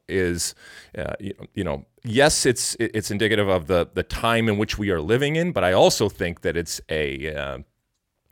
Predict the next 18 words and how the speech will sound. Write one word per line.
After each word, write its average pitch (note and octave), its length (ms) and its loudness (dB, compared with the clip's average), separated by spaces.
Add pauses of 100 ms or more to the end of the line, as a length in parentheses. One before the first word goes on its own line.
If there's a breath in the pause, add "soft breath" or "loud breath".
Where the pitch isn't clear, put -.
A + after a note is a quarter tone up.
(460 loud breath)
not G#2+ 160 0
that D#2 100 -10
they D2+ 100 -2
needed G2 220 0
one, D#2+ 220 -4
but D#2+ 100 -4
certainly F2+ 300 -4
another G2 280 0
warning F#2+ 400 -2
shot E2 440 -4
that, E2+ 240 -4
that E2+ 320 -8
the, A#2 240 0
these A#2+ 260 -4
type A2+ 240 -2
of F2+ 80 -8
traditional A2+ 600 -2
classic - 840 -2